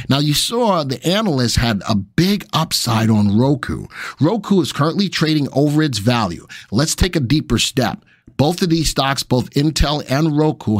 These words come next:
have sell recommendations. Let's talk about the engine that drives these stocks higher. Earnings.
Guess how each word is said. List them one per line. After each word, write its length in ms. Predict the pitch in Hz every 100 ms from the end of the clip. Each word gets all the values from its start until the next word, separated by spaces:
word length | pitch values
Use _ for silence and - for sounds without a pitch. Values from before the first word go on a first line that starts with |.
| 90 -
have 220 | 107 101
sell 320 | - 147 135
recommendations. 960 | 117 107 104 95 90 73 - - - - - -
Let's 200 | 104 123
talk 240 | - 160
about 360 | 160 165 139 -
the 160 | 123 117
engine 360 | 151 143 131
that 160 | 127 107
drives 500 | 101 120 120 120 101
these 220 | 117 113
stocks 320 | - 107 101
higher. 360 | - 123 90 - - - - -
Earnings. 440 | 160 117 76 -